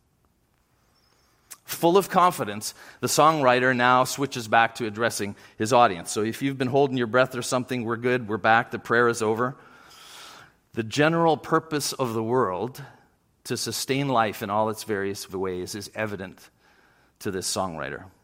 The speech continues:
The earth has yielded its increase. He's convinced that God is for them as a nation. But it doesn't end there. Once again,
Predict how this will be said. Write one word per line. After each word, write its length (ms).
The 140
earth 240
has 480
yielded 380
its 140
increase. 540
He's 240
convinced 500
that 180
God 280
is 140
for 340
them 300
as 240
a 40
nation. 400
But 120
it 80
doesn't 280
end 220
there. 220
Once 260
again, 400